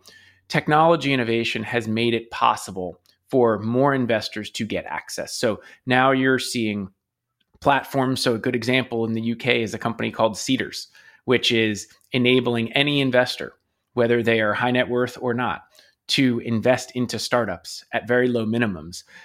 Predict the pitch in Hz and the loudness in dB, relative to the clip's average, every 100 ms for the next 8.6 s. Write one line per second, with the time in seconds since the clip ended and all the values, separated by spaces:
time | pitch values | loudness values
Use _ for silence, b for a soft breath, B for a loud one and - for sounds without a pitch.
0 | B 151 - 139 143 151 139 127 127 120 | B -6 0 4 4 4 2 0 0 0
1 | 123 120 113 117 113 113 110 104 - - | -2 -2 -2 -2 -2 -2 -4 -6 -14 -8
2 | 190 196 123 107 95 98 95 92 85 - | -4 0 0 -2 -4 -6 -6 -4 -4 -6
3 | 80 - - - _ - 139 120 120 117 | -10 -10 -14 -16 _ -4 0 0 0 0
4 | 117 117 110 - _ _ _ _ - 135 | 0 0 0 -2 _ _ _ _ -6 -4
5 | - 131 131 127 120 - B B B _ | 0 2 2 2 2 -2 B B B _
6 | _ _ _ - - 147 143 139 - 123 | _ _ _ -8 0 2 4 0 -4 -4
7 | 151 143 156 139 131 131 131 131 131 131 | 2 4 4 2 -2 0 -2 0 0 2
8 | 123 117 117 110 95 | 2 2 0 -2 -4